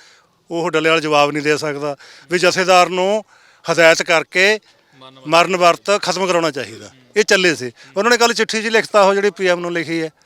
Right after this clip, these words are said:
Speaker 1: ਉਹ ਕਹਿੰਦਾ ਮੇਰਾ ਮਰਨ ਵਰਤ ਦੋ ਹਾਲਤਾਂ ਦੇ ਵਿੱਚ ਬ-, ਟੁੱਟ ਸਕਦਾ। ਇੱਕ ਤਾਂ ਵੀ ਸਰਕਾਰ ਇਹ ਮੰਗਾਂ ਮੰਨਣ ਦਾ ਐਲਾਨ ਕਰ ਦੇ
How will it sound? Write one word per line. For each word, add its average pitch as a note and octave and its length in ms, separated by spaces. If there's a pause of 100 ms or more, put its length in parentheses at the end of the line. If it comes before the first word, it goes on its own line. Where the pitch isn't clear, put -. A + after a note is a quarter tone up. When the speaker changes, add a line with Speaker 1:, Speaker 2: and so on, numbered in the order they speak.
(300)
Speaker 1:
ਉਹ A3 100
ਕਹਿੰਦਾ A#3 200
ਮੇਰਾ G#3 300
ਮਰਨ F#3+ 260
ਵਰਤ G3 280
ਦੋ F3 380
ਹਾਲਤਾਂ F3+ 380
ਦੇ F3 80
ਵਿੱਚ D#3+ 380 (800)
ਬ-, E3 140
ਟੁੱਟ E3 220
ਸਕਦਾ। A#2+ 400
ਇੱਕ G3 180
ਤਾਂ A3 180
ਵੀ A3+ 100
ਸਰਕਾਰ F#3+ 600 (220)
ਇਹ G#3+ 100
ਮੰਗਾਂ F#3 320
ਮੰਨਣ E3+ 240
ਦਾ F3 80
ਐਲਾਨ D3+ 260
ਕਰ C3 160
ਦੇ G#2+ 200